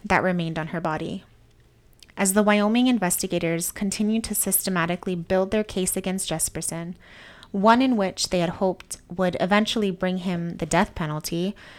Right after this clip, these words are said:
Jesperson continued making plans of his own and how to manipulate the system to his benefit.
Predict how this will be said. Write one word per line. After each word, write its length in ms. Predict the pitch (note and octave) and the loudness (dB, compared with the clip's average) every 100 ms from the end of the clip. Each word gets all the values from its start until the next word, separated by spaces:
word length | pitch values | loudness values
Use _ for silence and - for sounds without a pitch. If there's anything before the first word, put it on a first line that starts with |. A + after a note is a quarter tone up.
| - - - _ | -20 -20 -20 _
Jesperson 500 | G#3+ A3 C4+ C#4+ C4 | 4 4 0 0 0
continued 480 | A#3+ A3 A#3 A#3 F#3+ | 0 0 2 2 2
making 360 | F#3+ G3+ A3+ | 0 0 -2
plans 520 | G#3+ F3+ F3 G#3+ A3+ A3 | -2 0 2 2 2 0
of 120 | G3 | 2
his 140 | G3 | 4
own 380 | G#3 B3 G3+ D#3+ | 6 6 2 -2
and 160 | D#3 F3 | -4 -2
how 180 | G3 | 0
to 200 | F#3+ - | 0 0
manipulate 500 | G3+ G3 G#3+ A3+ F#3+ | 2 2 2 2 2
the 60 | F#3+ | 0
system 420 | - F3+ - E3 | 0 0 0 -4
to 120 | F3 E3+ | -2 -2
his 120 | D#3+ | -2
benefit. 520 | D#3+ D#3 - - - | -2 -4 -6 -8 -8